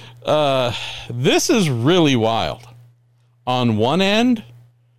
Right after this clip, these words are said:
Penske, part of a team ownership group that wants to improve what they get from America's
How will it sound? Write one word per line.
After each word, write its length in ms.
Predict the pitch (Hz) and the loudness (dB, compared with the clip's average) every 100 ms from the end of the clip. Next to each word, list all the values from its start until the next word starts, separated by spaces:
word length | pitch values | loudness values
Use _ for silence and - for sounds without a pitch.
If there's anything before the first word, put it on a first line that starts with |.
| _ _ | _ _
Penske, 720 | 139 160 - - 156 156 139 | -2 -2 -4 -2 0 0 -2
part 300 | - 135 147 | -2 0 2
of 200 | 147 127 | 2 2
a 200 | 131 127 | 0 0
team 420 | - - 139 143 | -4 -4 -2 0
ownership 540 | 131 139 135 - 135 - | 0 0 -2 -2 -4 -2
group 340 | 127 135 - | 0 0 0
that 180 | 117 - | -2 0
wants 440 | 110 123 131 - | 0 0 -2 -6
to 220 | - 131 | -4 -2
improve 1080 | 117 117 104 - - 190 233 302 339 330 - - _ _ _ _ _ _ _ _ | 0 0 -4 -6 0 2 4 4 4 0 -8 -20 _ _ _ _ _ _ _ _
what 400 | 107 123 208 - | -4 -2 -2 0
they 240 | 143 135 | 0 2
get 680 | 101 98 127 190 - - - - _ _ _ | 0 -2 0 0 0 -8 -14 -20 _ _ _
from 1000 | _ - 135 143 143 143 135 131 131 127 120 | _ -2 0 2 2 2 4 4 4 2 2
America's 960 | 120 117 127 151 170 - 160 165 143 | 0 2 2 2 2 0 0 2 0